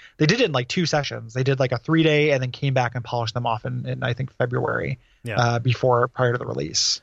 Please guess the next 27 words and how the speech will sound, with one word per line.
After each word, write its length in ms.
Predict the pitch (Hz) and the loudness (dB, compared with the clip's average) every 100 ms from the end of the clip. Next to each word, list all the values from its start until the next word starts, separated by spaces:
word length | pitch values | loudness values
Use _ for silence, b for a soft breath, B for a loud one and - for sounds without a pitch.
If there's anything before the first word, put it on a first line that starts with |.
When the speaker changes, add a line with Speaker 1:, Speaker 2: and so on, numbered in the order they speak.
| - | -8
Speaker 2:
Something, 600 | - 165 156 139 123 113 - | -4 -4 0 0 0 -4 0
Speaker 1:
So. 120 | - 127 | 2 2
Speaker 2:
some-, 180 | 156 | 0
something 260 | 151 156 135 | -2 0 -2
that 60 | 127 | -4
kind 100 | 117 | -2
of 60 | - | 0
happened 480 | 123 113 101 95 | 0 -2 -6 -8
with, 420 | 104 101 98 87 110 | -4 -2 -2 -6 -6
with 120 | 107 | -2
these 180 | 101 92 | -2 0
early 260 | 101 98 87 | -2 -2 -2
sessions 420 | 110 98 98 87 | -2 -4 -6 -8
was 380 | 92 87 85 - B B - | -8 -6 -8 -10 B B -4
they 120 | 104 | -2
would, 460 | 98 98 95 95 | 0 -2 -2 -4
they 80 | 117 | -4
would 240 | 98 92 - | -4 -6 -4
book 260 | 113 - | -4 -2
more 200 | 113 107 | -2 -2
time 320 | - 101 95 | -4 -6 -6
than 100 | 104 | -4
they 100 | 98 | -4
thought 220 | 90 101 - | -4 -4 -4
they, 240 | 101 95 107 | -8 -8 -8
you 240 | 131 123 | -6 -6
know, 120 | 95 | -8